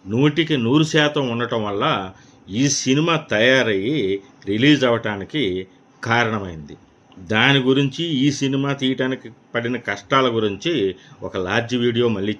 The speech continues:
చేస్తాను. మరి ఈరోజు ఈ షార్ట్ వీడియో చేసి మీ ముందుంచుతున్నాను. బుర్రిపాలెం బుల్లోడు సినిమా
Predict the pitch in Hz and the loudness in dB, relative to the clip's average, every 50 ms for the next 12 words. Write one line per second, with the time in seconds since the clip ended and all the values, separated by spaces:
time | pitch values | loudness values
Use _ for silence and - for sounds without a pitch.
0 | - 92 92 95 - - - 107 101 104 131 196 - _ _ _ _ - - - | -6 -8 -8 -8 -8 -6 -6 -4 -4 -4 -6 -8 -10 _ _ _ _ -20 -20 -20
1 | - - - - _ _ _ - - 104 123 135 139 127 123 127 123 127 131 135 | -20 -20 -20 -20 _ _ _ -14 -6 -2 0 2 2 4 4 4 4 4 4 4
2 | 147 147 110 98 90 90 95 - - 113 113 - - 120 123 123 - - 117 120 | 2 2 0 0 -2 -4 -8 -12 -10 -10 -8 -4 0 0 0 0 0 -2 -2 0
3 | 110 110 101 104 107 151 156 113 92 87 90 - - - - _ - - - - | 0 0 0 0 0 0 0 0 -2 -4 -8 -10 -16 -20 -20 _ -20 -14 -4 2
4 | 127 123 117 - - 135 120 107 101 95 92 98 104 104 98 90 - - - 95 | 2 4 4 2 -2 -2 -2 -2 -2 -2 -4 -4 -4 -4 -4 -6 -10 -14 -16 -16
5 | 82 78 78 82 85 - 143 _ _ _ - - - - - - - 90 113 135 | -16 -14 -14 -14 -14 -16 -18 _ _ _ -20 -20 -20 -20 -20 -20 -8 0 2 4
6 | 170 196 185 208 196 196 202 202 185 143 156 160 160 170 175 160 151 156 - 151 | 6 6 6 8 8 8 6 6 4 4 6 6 6 6 6 4 2 2 2 2
7 | 147 147 180 170 120 95 98 107 | 2 4 4 2 2 0 -2 -8